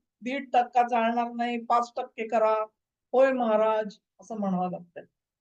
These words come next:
आणि एवढं सगळं करून ट्रम्प पुढच्या पुढच्या धमक्या त्यांना सुद्धा देतात. भारताचा अनुभव जो आहे, तो काही तुमचा अनुभव म्हणून वाईट वाटून घेऊ नका. जगभरामध्ये परिस्थिती हीच आहे.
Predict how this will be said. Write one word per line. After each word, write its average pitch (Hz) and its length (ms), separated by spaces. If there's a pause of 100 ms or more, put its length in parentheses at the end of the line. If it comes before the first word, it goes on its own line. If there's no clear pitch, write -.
(160)
आणि 233 140
एवढं 285 320
सगळं 359 340
करून 294 540 (420)
ट्रम्प 359 320
पुढच्या 277 340
पुढच्या 311 480
धमक्या 262 240
त्यांना 330 380
सुद्धा 359 260
देतात. 202 300 (100)
भारताचा 196 600
अनुभव 262 340
जो 285 120
आहे, 240 360 (200)
तो - 340
काही 302 180
तुमचा 302 560
अनुभव 294 400
म्हणून 311 420 (300)
वाईट 233 320
वाटून 294 280 (120)
घेऊ 294 120
नका. 285 380 (460)
जगभरामध्ये 269 720
परिस्थिती 269 680
हीच 277 160
आहे. 185 180